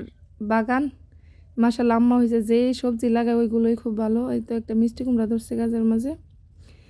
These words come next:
আর এদিক দিয়ে হয়েছে অনেক দিন পর হয়েছে বৃষ্টি আসছিল, বৃষ্টি দেখে আর ছোটো যে, ছোটো বাবু যে কী খুশি হয়েছে বৃষ্টির মাঝে ভিজবো। এ ছোটো ছোটো বৃষ্টি যখন পড়তেছিল তখন হয়েছে গিলা ও দাঁড়ায় দাঁড়ায় ভিজতেছিল।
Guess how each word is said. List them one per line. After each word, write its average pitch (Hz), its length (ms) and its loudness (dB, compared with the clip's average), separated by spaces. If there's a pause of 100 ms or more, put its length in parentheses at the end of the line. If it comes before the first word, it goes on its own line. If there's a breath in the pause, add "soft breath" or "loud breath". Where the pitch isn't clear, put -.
(440 soft breath)
আর 220 180 -4
এদিক 220 200 2
দিয়ে 240 120 4
হয়েছে 240 160 0
অনেক 240 320 4
দিন 254 220 0
পর 254 200 0
হয়েছে 233 240 0
বৃষ্টি 226 380 -4
আসছিল, 240 320 -4 (100)
বৃষ্টি 226 400 -2
দেখে 233 260 0
আর 233 160 2
ছোটো 240 240 -4
যে, 233 140 0 (460)
ছোটো 240 160 0
বাবু 247 200 2
যে 220 140 0
কী 226 180 -2
খুশি 254 480 -6
হয়েছে 226 260 0
বৃষ্টির 233 360 -4
মাঝে 220 220 0
ভিজবো। 220 340 -4 (680 soft breath)
এ 220 80 -4 (120)
ছোটো 247 180 2
ছোটো 254 280 0
বৃষ্টি 240 280 0
যখন 285 160 0
পড়তেছিল 269 500 -2
তখন 233 240 2
হয়েছে 240 260 0
গিলা 233 240 -2 (420)
ও 226 80 -2 (100)
দাঁড়ায় 220 300 0
দাঁড়ায় 202 200 2
ভিজতেছিল। 208 440 -6